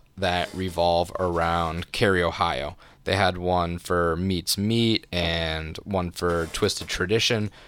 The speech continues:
which was taken from the Harvest scare zone that we talked about from a couple years ago. It's pretty interesting that they're,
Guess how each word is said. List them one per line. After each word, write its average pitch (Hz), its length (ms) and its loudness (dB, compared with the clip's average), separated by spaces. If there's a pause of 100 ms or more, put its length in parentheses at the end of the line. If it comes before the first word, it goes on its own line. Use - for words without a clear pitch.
(140)
which - 240 -4
was 85 280 -2
taken 87 300 -4
from 90 400 -6 (100)
the 85 480 -6 (640)
Harvest 101 640 0 (140)
scare 113 280 0
zone 117 200 -2
that 107 120 -2
we 107 60 -6
talked 104 260 -2
about 110 400 -4
from 104 160 -8
a - 20 -8
couple 107 200 -2
years 104 220 0
ago. 113 280 0 (640)
It's 101 120 -4
pretty 165 260 2
interesting 131 400 0
that 98 240 0
they're, 101 600 4